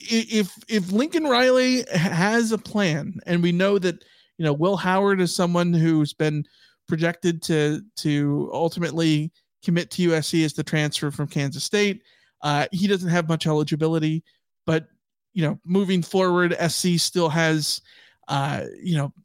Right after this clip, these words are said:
options later on down the line. Miller Moss is someone who says that he's gonna be at U S C no matter what. I would just trust the, the entire process here. Um, the, the comments that, that Lincoln Riley put out about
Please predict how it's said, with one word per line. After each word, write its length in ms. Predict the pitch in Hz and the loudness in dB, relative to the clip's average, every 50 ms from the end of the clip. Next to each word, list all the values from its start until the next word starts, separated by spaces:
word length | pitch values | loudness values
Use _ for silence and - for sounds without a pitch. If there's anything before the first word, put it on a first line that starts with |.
| _ - | _ -4
options 760 | - 170 170 - - - 175 170 165 160 147 - - - - - | -2 -2 -2 -2 -2 0 0 2 2 2 0 0 -2 -4 -4 -2
later 280 | 170 165 160 147 151 151 | 0 0 0 2 2 0
on 140 | 147 147 147 | 0 0 0
down 160 | 147 - 139 | 0 -2 -2
the 80 | 143 | -2
line. 460 | 147 160 190 208 214 214 208 202 196 180 | -2 0 2 2 2 2 2 2 2 2
Miller 200 | 170 160 160 160 | 0 0 0 0
Moss 300 | 170 185 208 226 208 202 | 0 0 0 0 0 -2
is 140 | 208 180 | -2 -2
someone 240 | - 202 190 196 185 | 0 0 2 2 2
who 60 | 185 | 2
says 220 | 170 - 190 175 170 | 2 2 0 -2 -2
that 100 | 175 151 | -2 -4
he's 180 | 156 175 156 | -2 -4 -4
gonna 180 | - 170 160 156 | -2 -2 -2 -2
be 140 | 151 160 160 | 0 0 -2
at 60 | - | 0
U 180 | 160 156 151 151 | 0 0 0 0
S 100 | 143 - | 0 -2
C 120 | - 156 | -4 -4
no 100 | 147 143 | -2 -2
matter 200 | 139 143 131 - | -2 -4 -4 -4
what. 300 | 123 170 202 208 208 202 - _ _ _ _ _ _ _ _ _ _ _ _ _ _ _ _ _ _ _ _ _ _ _ _ _ _ _ _ _ _ _ _ _ _ _ _ _ _ _ _ _ _ _ _ _ _ _ _ _ _ _ _ - | -2 0 0 2 0 0 -4 _ _ _ _ _ _ _ _ _ _ _ _ _ _ _ _ _ _ _ _ _ _ _ _ _ _ _ _ _ _ _ _ _ _ _ _ _ _ _ _ _ _ _ _ _ _ _ _ _ _ _ _ -4
I 180 | - 196 226 247 | 0 2 2 4
would 200 | 247 254 226 208 | 4 4 2 2
just 280 | - 226 208 - - | 2 2 2 0 -2
trust 400 | - - 220 214 202 - - - | -2 -2 0 0 0 -2 -2 -2
the, 220 | - 202 202 190 180 | -2 0 0 0 0
the 220 | 202 180 196 196 | 0 2 2 4
entire 340 | 196 190 175 175 185 185 180 | 2 2 2 2 2 0 0
process 640 | 175 - 185 180 190 - - - - - - - - | 0 -2 -2 -2 0 -2 -2 -4 -6 -6 -8 -8 -8
here. 300 | - 139 - - - - - _ _ _ _ _ - | -8 -8 -8 -10 -12 -18 -20 _ _ _ _ _ -4
Um, 400 | 151 156 151 151 147 147 147 143 - - - - - - | -2 -2 0 0 0 -2 -2 -4 -4 -8 -20 -20 -10 -4
the, 120 | - 170 165 151 160 | 0 0 0 0 0
the 140 | 160 160 156 | -2 -2 -2
comments 520 | - - 190 196 202 202 208 196 - - - | 0 0 2 2 4 2 2 0 -2 -2 -2
that, 360 | 185 180 175 127 143 185 202 | -2 -2 -2 -4 -12 -6 -2
that 180 | 175 170 165 | 0 0 0
Lincoln 240 | 185 185 190 180 185 | 0 0 0 0 2
Riley 280 | 180 175 175 175 180 175 | 2 2 2 2 2 0
put 240 | - - 190 185 175 | 0 0 0 2 2
out 280 | 165 165 175 180 - | 2 2 0 0 -2
about 360 | - 170 160 165 160 165 160 | -2 -2 0 0 0 0 -2